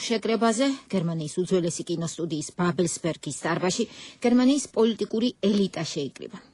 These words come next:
პირველ რიგში ისხდნენ კანცლერი შრედერი, მისი მთავარი პოლიტიკური მეტოქე ქრისტიანულ-დემოკრატიული კავშირის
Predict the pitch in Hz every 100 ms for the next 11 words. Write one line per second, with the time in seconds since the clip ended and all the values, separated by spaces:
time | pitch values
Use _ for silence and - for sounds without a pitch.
0 | _ 262 277 320 247 220 - 247 190 -
1 | 110 - _ - 202 196 - 214 254 240
2 | - - 220 185 175 - - - - 226
3 | 254 254 226 220 214 - 180 165 170 180
4 | 180 180 175 180 220 214 - 175 170 170
5 | 180 175 170 165 160 160 170 160 156 156
6 | 170 165